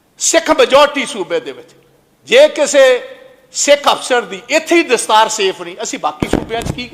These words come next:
ਅਸੀਂ ਗੱਲ ਕਰਾਂਗੇ ਜੀ? So ਵੀ immediately ਮੇਰੀ ਰਿਕੁਐਸਟ ਹੈ, ਜੇ ਜੁਆਇੰਟ ਇਹਨਾਂ ਦੇ ਵਿੱਚ ਇਨਵੈਸਟੀਗੇਸ਼ਨ ਨਹੀਂ ਹੋ ਸਕਦੀ, ਤੇ ਚੀਫ ਮਿਨਿਸਟਰ ਸਾਹਿਬ ਆਪਣੇ ਵੱਲੋਂ ਆਨਰੇਬਲ ਚੀਫ ਜਸਟਿਸ ਨੂੰ ਲਿਖ ਕੇ ਘੱਲਣ,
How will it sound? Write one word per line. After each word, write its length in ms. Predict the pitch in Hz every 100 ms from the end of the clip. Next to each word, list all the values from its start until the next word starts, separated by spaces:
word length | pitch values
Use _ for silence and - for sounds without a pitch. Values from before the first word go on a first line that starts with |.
| 214
ਅਸੀਂ 180 | 254 214
ਗੱਲ 160 | 208
ਕਰਾਂਗੇ 360 | 208 240 240 240
ਜੀ? 100 | - _ _ _ 226
So 60 |
ਵੀ 340 | 233 254 240 - _ _ 185
immediately 680 | 180 233 254 - 226 214 226 220
ਮੇਰੀ 240 | 320 240
ਰਿਕੁਐਸਟ 440 | 220 208 240 - 240
ਹੈ, 140 | 233 233 - - 131
ਜੇ 200 | 208 226
ਜੁਆਇੰਟ 500 | 165 185 240 247 - - - _
ਇਹਨਾਂ 280 | 208 240 247
ਦੇ 100 | 233
ਵਿੱਚ 240 | 220 220 220
ਇਨਵੈਸਟੀਗੇਸ਼ਨ 720 | 180 185 185 220 214 226 180
ਨਹੀਂ 200 | 247 285
ਹੋ 160 | 214
ਸਕਦੀ, 340 | 185 165 123 107 _ _ _ _ _
ਤੇ 160 | 269 277
ਚੀਫ 240 | 285 240
ਮਿਨਿਸਟਰ 360 | 233 254 - 262
ਸਾਹਿਬ 280 | - 262 247
ਆਪਣੇ 320 | 185 208 220
ਵੱਲੋਂ 400 | 220 214 220 233 226 170
ਆਨਰੇਬਲ 440 | 190 196 220 196 - - _ _ _ _ _ _ _ _ _ _ -
ਚੀਫ 220 | 240 277
ਜਸਟਿਸ 480 | 214 226 - 247 233
ਨੂੰ 140 | 254
ਲਿਖ 160 | 190 -
ਕੇ 140 | 240 233
ਘੱਲਣ, 280 | 233 196 247